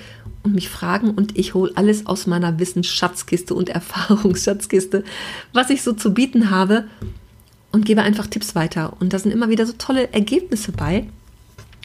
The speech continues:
was dann so umgesetzt wird. Und das ist, für mich ist das einfach das super, super, super Format,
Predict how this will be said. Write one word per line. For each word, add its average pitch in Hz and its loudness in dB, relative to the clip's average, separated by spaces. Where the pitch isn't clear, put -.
was - -6
dann 185 2
so 175 -6
umgesetzt 214 2
wird. 180 2
Und 180 2
das - -4
ist, - -8
für 175 -2
mich 170 -2
ist 190 -2
das 185 -8
einfach 180 -4
das - -6
super, 202 2
super, 208 4
super 208 2
Format, 170 2